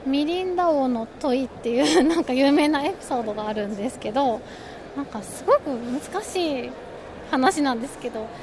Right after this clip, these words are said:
なんか由意識論かなんかそういう難しい理論を持って、あの、王様を、なんだろう、と論議して勝ったっていうエピソードを持ってる羅漢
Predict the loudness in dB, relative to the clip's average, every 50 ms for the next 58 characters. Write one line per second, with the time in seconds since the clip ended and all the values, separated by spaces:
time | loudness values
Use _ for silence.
0 | -14 -14 -14 -14 -12 -10 -8 -8 -6 -4 -2 -2 0 0 0 -2 -4 -6 -8 -8
1 | -8 -6 -4 -2 0 0 0 0 -2 -4 -4 -6 -4 -4 -6 -4 -6 -6 -4 -4
2 | -2 -2 0 0 0 0 0 0 -2 -2 -4 -6 -8 -10 -12 -12 -12 -12 -14 -14
3 | -14 -14 -14 -14 -14 -14 -14 -14 -14 -14 -14 -14 -12 -10 -8 -6 -6 -6 -6 -4
4 | -2 -2 -2 -2 0 -2 -2 0 0 0 0 2 2 0 0 -2 -2 -2 -2 -2
5 | -4 -4 -8 -10 -14 -16 -16 -16 -16 -14 -14 -14 -14 -14 -14 -14 -14 -14 -14 -14
6 | -8 -4 -2 -2 -2 -2 -6 -6 -2 0 2 2 2 2 0 -4 -4 -4 -4 -4
7 | -4 -6 -8 -12 -14 -16 -12 -6 -2 0 2 2 0 0 -2 -2 -2 0 0 0
8 | 0 2 2 0 0 -2 -6 -10 -14 -16 -16 -16 -14 -14 -14 -14 -14 -14 -14 -14
9 | -14 -12 -10 -8 -8 -6 -6 -8 -8 -8 -10 -10 -12 -12 -14 -14 -14 -12 -12 -12
10 | -12 -10 -6 -2 0 2 4 4 4 4 2 0 -2 -4 -4 -2 0 0 0 2
11 | 4 4 4 4 2 -2 -2 -2 -2 -4 -4 -4 -4 -4 -4 -4 -4 -4 -2 -2
12 | -2 -2 -4 -4 -4 -2 0 0 0 -2 -4 -10 -14 -12 -8 -6 -4 -4 -4 -4
13 | -6 -6 -4 -2 -2 -2 -2 -4 -4 -4 -4 -6 -6